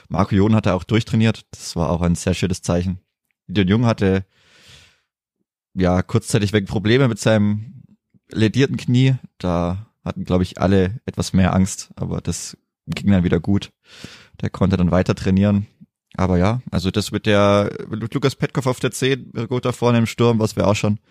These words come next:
diskutiert hatten, das wurde da umgesetzt und das hat ja auch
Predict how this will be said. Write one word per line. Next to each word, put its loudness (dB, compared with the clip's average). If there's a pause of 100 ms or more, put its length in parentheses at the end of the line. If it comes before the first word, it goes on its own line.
(680)
diskutiert 0
hatten, 2 (720)
das -12
wurde 0
da 0
umgesetzt -2
und -10
das -14
hat -4
ja -4
auch -8